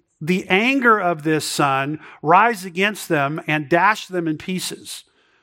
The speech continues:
Well, here you find that son, the resurrected son, in glory as he is about to ascend to the Father, standing on a mountain, speaking to his emissaries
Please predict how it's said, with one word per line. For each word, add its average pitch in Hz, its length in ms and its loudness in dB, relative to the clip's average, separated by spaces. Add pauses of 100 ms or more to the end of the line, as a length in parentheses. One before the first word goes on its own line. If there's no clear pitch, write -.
Well, 185 140 4
here 240 240 2
you 254 180 0
find 175 640 2
that 190 280 2
son, 147 540 -2
the 165 100 0
resurrected 190 1040 0
son, 160 640 0 (460)
in 190 280 2
glory 180 600 2
as 165 220 0
he 196 160 -2
is 165 140 2
about 175 360 4
to 185 140 -10
ascend 220 480 0
to 190 140 -6
the 165 100 -4
Father, 147 600 0 (320)
standing 226 600 0
on 196 160 4
a 165 60 0
mountain, 175 640 0
speaking 226 680 0
to 202 300 0
his 180 340 0
emissaries 170 920 -2